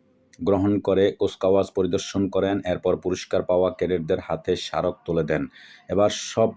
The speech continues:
বিষয়ে শ্রেষ্ঠ কৃতিত্বের জন্য স-, sword of honor অর্জন করেন ব্যাটালিয়ন সিনিয়র আন্ডার অফিসার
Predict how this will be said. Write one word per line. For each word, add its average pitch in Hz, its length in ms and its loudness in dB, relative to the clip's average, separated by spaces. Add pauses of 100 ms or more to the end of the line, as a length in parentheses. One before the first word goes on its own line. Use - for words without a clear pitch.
বিষয়ে 98 380 2
শ্রেষ্ঠ - 480 -4
কৃতিত্বের 92 720 -2
জন্য 92 360 2
স-, - 320 -16
sword 101 480 2 (400)
of 98 120 4
honor 98 520 2
অর্জন 92 380 0
করেন 95 400 2 (160)
ব্যাটালিয়ন 92 520 2
সিনিয়র 92 540 2
আন্ডার 90 320 2
অফিসার 95 540 0